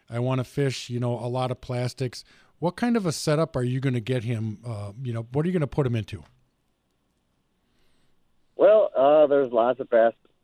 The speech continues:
Speaker 2: uh, techniques out there. Um, if he's just getting into it, um, I'm probably just gonna give him a seven-foot medium with, uh, with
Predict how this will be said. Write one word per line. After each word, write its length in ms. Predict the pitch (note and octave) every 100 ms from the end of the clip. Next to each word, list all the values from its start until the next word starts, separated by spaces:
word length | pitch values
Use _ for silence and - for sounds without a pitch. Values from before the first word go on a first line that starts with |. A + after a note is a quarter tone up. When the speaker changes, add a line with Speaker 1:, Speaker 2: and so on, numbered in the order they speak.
| _ _ _ -
Speaker 2:
uh, 480 | G#2 G2+ F#2+ F#2 F#2 -
techniques 480 | A#2+ - A#2+ G#2+ -
out 220 | G2+ G#2+
there. 500 | A2 G#2+ G#2 D2+ F#2+
Um, 320 | F#2+ F#2 F2+ - _ _ _ -
if 140 | A2
he's 200 | C#3+ C#3+ A2+
just 300 | A#2 A#2 B2+
getting 240 | - C3+ A2
into 440 | B2+ B2 C3+ C3
it, 180 | C3 C3 _ -
um, 360 | F#2+ F#2 F#2 F#2+
I'm 100 | G2
probably 340 | A#2 A2 G#2
just 200 | G#2 -
gonna 200 | A2 A2
give 200 | G#2 G#2
him 160 | A2 A2
a 200 | G2 G2 -
seven-foot 460 | A2 G#2+ - A2
medium 480 | G#2 A2 A#2 A#2+ A#2
with, 160 | G#2 G2 -
uh, 240 | F#2 F#2 - _ _ _ _ _ _
with 140 | G#2+